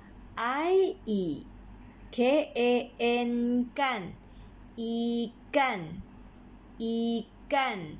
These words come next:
一干是鱼，鱼。好。Namakan benda. Apakah huruf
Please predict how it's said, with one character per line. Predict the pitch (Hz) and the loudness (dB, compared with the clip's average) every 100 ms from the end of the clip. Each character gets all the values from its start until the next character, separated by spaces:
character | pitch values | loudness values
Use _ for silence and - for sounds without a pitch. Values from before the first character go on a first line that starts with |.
| - - | -16 -6
一 | 240 | -4
干 | 247 320 330 | 4 6 6
是 | 330 370 392 523 - - - - | 2 0 2 0 -2 -16 -12 -4
鱼， | 185 185 185 190 196 220 311 - - - - - - | 0 2 4 4 4 4 4 2 -4 -20 -20 -18 -8
鱼。 | 185 180 185 185 190 202 254 370 381 - - - - - - | -2 0 2 4 4 4 4 4 0 -8 -20 -18 -18 -18 -8
好。 | 165 107 62 - - - - - - - - - - | -4 -4 -6 -14 -20 -20 -18 -18 -20 -20 -20 -18 -2
Namakan | 202 302 349 370 330 311 302 302 214 | 2 2 4 4 4 2 2 0 2
benda. | 233 240 240 240 208 175 - - - - - - | 4 4 6 6 6 0 -8 -18 -18 -18 -12 -4
Apakah | 294 381 392 370 349 359 | -2 2 2 4 2 2
huruf | 311 247 254 262 | 4 6 6 6